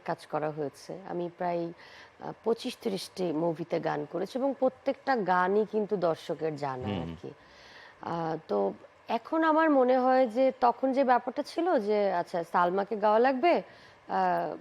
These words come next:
Speaker 1: বুলবুল সাহেবকে ফোন করি বা ক্লোজ আপ ওয়ান থেকে একটু বলি বা
Speaker 2: হুম।
Speaker 1: আমাদের ইমন দাকে
Speaker 2: হুম।
Speaker 1: বা, বা ইমন ভাই, শওকত আলী
Speaker 2: হুম।
Speaker 1: ইমন ভাই, আহ, বকুল ভাইও আমা-, বকুল ভাইও আমাকে দুটো সিনেমাতে কাজ করিয়েছেন।
Speaker 2: হুম।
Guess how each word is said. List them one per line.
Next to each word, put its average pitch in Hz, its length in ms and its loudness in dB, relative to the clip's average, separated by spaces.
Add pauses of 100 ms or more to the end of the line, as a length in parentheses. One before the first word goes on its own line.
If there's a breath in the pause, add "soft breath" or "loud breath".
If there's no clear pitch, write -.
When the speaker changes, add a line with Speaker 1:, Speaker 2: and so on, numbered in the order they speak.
Speaker 1:
বুলবুল 233 260 4
সাহেবকে 202 360 0
ফোন 175 240 0
করি 165 360 0
বা 156 360 -2 (400 loud breath)
ক্লোজ 208 200 4
আপ - 180 0
ওয়ান 190 140 4
থেকে 180 240 -4
একটু 170 180 -6
বলি 165 300 -2
বা 165 180 2
Speaker 2:
হুম। 160 200 -2
Speaker 1:
আমাদের 170 320 0 (280)
ইমন 233 380 4
দাকে 175 460 0
Speaker 2:
হুম। 208 120 -2
Speaker 1:
বা, 165 260 2
বা 170 220 0 (160)
ইমন 220 240 4
ভাই, 196 140 0
শওকত 185 280 -2
আলী 180 120 -2
Speaker 2:
হুম। 175 100 -2
Speaker 1:
ইমন 165 100 -4
ভাই, 160 120 -10
আহ, - 840 -8
বকুল 285 320 6
ভাইও 262 300 6
আমা-, 202 260 4 (100)
বকুল 240 220 4
ভাইও 233 300 6
আমাকে 196 300 2
দুটো 190 240 0
সিনেমাতে 170 500 -2
কাজ 151 300 -6
করিয়েছেন। 151 540 -6
Speaker 2:
হুম। 175 160 -8